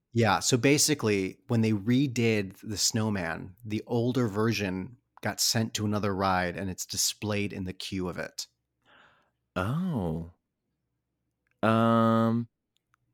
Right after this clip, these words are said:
Speaker 2: could it be in
Speaker 1: It's in California Adventure.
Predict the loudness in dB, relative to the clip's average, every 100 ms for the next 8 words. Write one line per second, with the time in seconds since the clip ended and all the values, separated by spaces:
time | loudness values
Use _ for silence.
0 | _ _ _ _ _ _ _ _ _ _
1 | _ _ _ _ _ _ _ _ _ _
2 | _ _ -20 -16 -4 2 4 2 -2 0
3 | 2 4 2 2 -2 -6 -20 -20 _ _
4 | _ 2 4 4 4 4 4 4 2 2
5 | 0 -4 -10 _ _ _ _ _ -20 -20
6 | -20 -20 -20 _ _ -20 _ _ _ _
7 | _ _ _ -14 -8 -8 -8 -10 -6 -4
8 | -2 -2 0 -2 -4 -4 -4 -6